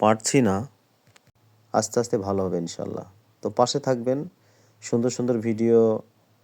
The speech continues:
উপহার দেওয়ার চেষ্টা করব। আর রাতের ভিউটা দেখুন কি চমৎকার,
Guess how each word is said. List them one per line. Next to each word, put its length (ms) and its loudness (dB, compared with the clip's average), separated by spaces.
উপহার 420 2
দেওয়ার 260 4
চেষ্টা 260 -2
করব। 280 -2
আর 240 0
রাতের 300 0
ভিউটা 280 0
দেখুন 320 -2
কি 140 -6
চমৎকার, 500 0